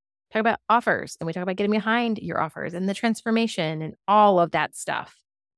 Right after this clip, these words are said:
is inside Grow Business and Marketing Academy. Because as you can tell with this episode and where this went a couple different ways,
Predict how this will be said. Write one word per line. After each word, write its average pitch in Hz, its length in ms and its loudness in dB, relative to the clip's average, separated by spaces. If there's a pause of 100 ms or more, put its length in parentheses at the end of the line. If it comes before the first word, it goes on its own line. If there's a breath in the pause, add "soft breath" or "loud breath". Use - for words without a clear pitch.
(120)
is - 240 -8
inside 156 680 -2
Grow 160 200 -2
Business 160 280 -10
and 180 60 -14
Marketing 156 300 -8
Academy. 147 420 -8
Because 196 560 0 (960)
as 165 160 -2
you 190 60 -6
can 202 100 -2
tell 185 200 0
with 185 100 -2
this 185 120 -6
episode 190 520 -4
and 175 140 -4
where 180 200 2
this 196 160 -4
went 220 240 0
a 147 40 -4
couple 175 160 -6
different 180 200 -6
ways, 175 460 -2